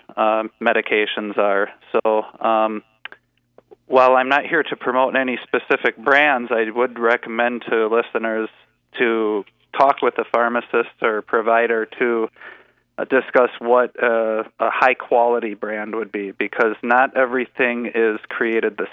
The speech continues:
same regarding over-the-counter supplements. Um, and then as far as the importance of the supplements, or rather of minerals and vitamins, um,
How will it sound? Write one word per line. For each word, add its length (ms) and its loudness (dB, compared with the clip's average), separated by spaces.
same 400 -2
regarding 540 0
over-the-counter 840 -2
supplements. 560 -6
Um, 340 0
and 200 6
then 200 6
as 140 2
far 540 4
as 60 -8
the 100 -2
importance 600 0
of 320 2
the 200 -2
supplements, 540 0
or 340 0
rather 400 4
of 160 -2
minerals 460 0
and 140 -8
vitamins, 540 0
um, 280 -2